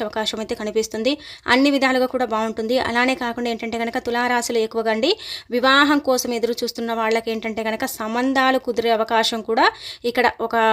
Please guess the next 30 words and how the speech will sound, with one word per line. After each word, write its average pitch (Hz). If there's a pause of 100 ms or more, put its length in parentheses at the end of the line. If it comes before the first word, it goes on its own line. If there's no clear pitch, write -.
(200)
ట్వంటీ 226
పర్సెంట్ 233
అయితే 254
కనిపిస్తుంది. 233 (100)
కుదురుతుందని 294 (120)
కాదు, 233 (180)
ఆ 220 (120)
చర్చలు 262
జరిగే 220
అవకాశం 220
అయితే 220
ఇక్కడ 233 (460)
క్లుప్తంగా 247
కనిపిస్తుంది. 226
అలానే 240
కాకుండా 233 (100)
చక్కగా 226
దైవ 220 (160)
దర్శనానికి 247
వెళ్ళే 226
అవకాశం 226
కూడా 233
ఉంటుంది. 240 (180)
అందరూ 240
వెళ్ళరు, 233
కొంతమందికి 226
తులారాశిలో 226 (460)
జరిగే 233
అవకాశాలు 233
ఉంటాయి. 247